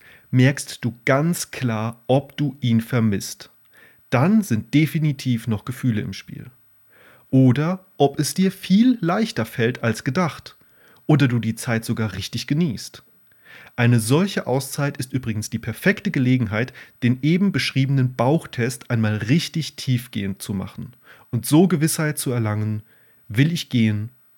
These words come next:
oder bleiben. „Ja, aber ich habe Angst, dass eine Auszeit bereits der Anfang vom Ende ist“, denkst du dir dabei womöglich. Das ist ein astreines Zeichen dafür, dass du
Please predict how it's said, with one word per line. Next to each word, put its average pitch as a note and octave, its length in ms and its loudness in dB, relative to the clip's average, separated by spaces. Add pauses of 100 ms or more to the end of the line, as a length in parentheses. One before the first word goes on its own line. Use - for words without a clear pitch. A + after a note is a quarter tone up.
(100)
oder A2+ 260 0
bleiben. A2 460 -10 (1400)
„Ja, C3 540 0
aber A#2 260 -4
ich C3+ 100 -4
habe - 160 -6
Angst, E3+ 440 -2
dass D3+ 120 -6
eine C3+ 160 -2
Auszeit D#3 480 -2
bereits C#3 320 -4
der C3+ 220 -6
Anfang E3+ 320 -2
vom - 280 -6
Ende G3+ 300 4
ist“, - 520 -6 (800)
denkst B2 220 4
du - 80 -2
dir A2 140 0
dabei F#2+ 320 -2
womöglich. - 580 -10 (540)
Das F3+ 260 2
ist - 220 -6
ein G#2+ 160 -4
astreines D3 580 -2
Zeichen B2+ 320 -2
dafür, A#2 400 -2 (240)
dass B2 140 -6
du C3 100 -4